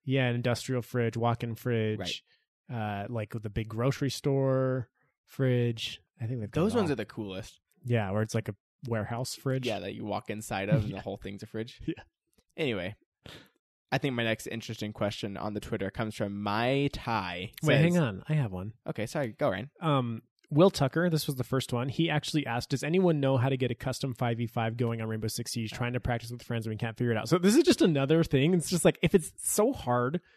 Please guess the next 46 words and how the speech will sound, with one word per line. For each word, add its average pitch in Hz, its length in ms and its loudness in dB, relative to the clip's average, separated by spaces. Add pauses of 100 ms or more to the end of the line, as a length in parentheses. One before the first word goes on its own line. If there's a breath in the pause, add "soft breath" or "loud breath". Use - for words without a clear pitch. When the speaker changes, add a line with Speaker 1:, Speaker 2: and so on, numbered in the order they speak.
(160 soft breath)
Speaker 1:
to 190 100 4
set 151 260 0
up 135 160 0 (100)
a 160 60 -4
custom 147 360 0
five 139 200 4
v 143 100 4
five 135 260 2
that 143 120 2
somebody 160 260 4
has 147 160 0
to - 140 -4
ask 127 220 -6
on 147 100 2
Twitter 143 260 0
how 135 100 0
to 135 100 -2
do 120 220 -2
it, 151 140 0 (460 soft breath)
and 208 220 0
obviously 147 400 0
I 131 80 -4
don't 131 220 -4
know 123 120 -8
how 123 180 -8
smart 117 380 -10
or 117 200 -10 (280)
old 120 280 -6
this 123 120 -6
person 135 280 -2
is. 127 60 -6
Like, 120 100 -4
this 131 100 -2
could 139 160 0
be, 135 80 0
like, 120 160 -4
a 117 60 -10 (420)
Speaker 2:
That's - 160 -6
Speaker 1:
six-year-old 135 480 0
Speaker 2:
probably 156 140 4
Speaker 1:
trying 160 80 4
to 156 40 -4
figure 160 180 2
Speaker 2:
Yeah, 151 160 2
Speaker 1:
out, 151 80 -4
but, 160 200 -2